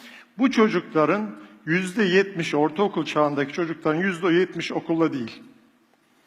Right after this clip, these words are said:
Sokakta. Bir kısmını görmüşsünüzdür zaten.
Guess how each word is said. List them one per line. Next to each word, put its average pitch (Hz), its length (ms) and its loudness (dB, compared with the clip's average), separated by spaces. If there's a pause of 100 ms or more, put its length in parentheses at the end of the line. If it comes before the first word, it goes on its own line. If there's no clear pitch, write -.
(340)
Sokakta. 196 640 2 (600)
Bir 185 300 0
kısmını 160 320 -4
görmüşsünüzdür 156 720 -2
zaten. 104 440 -12